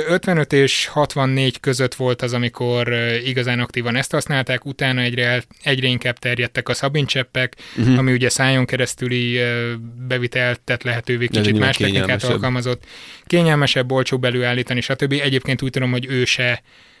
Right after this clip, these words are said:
Speaker 1: ö, jegyzett be rá szabadalmat. Tehát,
Speaker 2: Mhm.
Speaker 1: hogy, ö,
Speaker 2: Gyanította, hogy lesz majd valami jobb esetleg később. Na mindegy, de hát
Speaker 1: Hát nem
Speaker 2: ez
Speaker 1: feltétlenül emiatt, hanem ugye
Speaker 2: Szerintem nyilván a legkisebb szám ötszáz-nyolcszáz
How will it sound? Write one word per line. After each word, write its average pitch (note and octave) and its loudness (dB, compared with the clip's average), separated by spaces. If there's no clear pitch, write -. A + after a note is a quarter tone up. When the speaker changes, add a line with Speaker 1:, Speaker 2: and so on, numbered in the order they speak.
Speaker 1:
ö, C3 -4
jegyzett A#2 -4
be A2+ -6
rá A2+ -4
szabadalmat. A2+ -6
Tehát, A#2+ 2
Speaker 2:
Mhm. A#2 2
Speaker 1:
hogy, B2 -2
ö, A#2+ -2
Speaker 2:
Gyanította, G#2+ 2
hogy F#2+ 0
lesz F#2 -4
majd F#2 -4
valami F2+ -6
jobb F2+ -4
esetleg - -8
később. A#2+ 0
Na A2+ 2
mindegy, C3 4
de A2+ 0
hát A#2 0
Speaker 1:
Hát A#2+ 0
nem C#3 2
Speaker 2:
ez C#3 0
Speaker 1:
feltétlenül C3+ -2
emiatt, C#3+ 2
hanem C3 -2
ugye A#2+ -2
Speaker 2:
Szerintem C3 2
nyilván B2 4
a A2 2
legkisebb G#2 0
szám G#2 0
ötszáz-nyolcszáz F#2+ -2